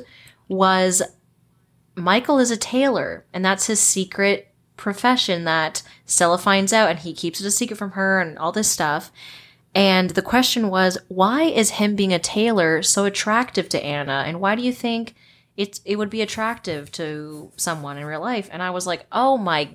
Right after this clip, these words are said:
God, this is such a good question," because it's <laughs> like,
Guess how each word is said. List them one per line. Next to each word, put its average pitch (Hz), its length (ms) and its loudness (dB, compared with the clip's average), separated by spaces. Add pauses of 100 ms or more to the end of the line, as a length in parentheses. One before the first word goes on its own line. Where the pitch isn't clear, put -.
(280)
God, 262 380 4
this 202 180 0
is 190 120 0
such 214 220 2
a 202 40 0
good 190 180 0
question," 233 580 -2
because 220 300 -6
it's - 320 -2
<laughs> - 0 -
like, 240 380 2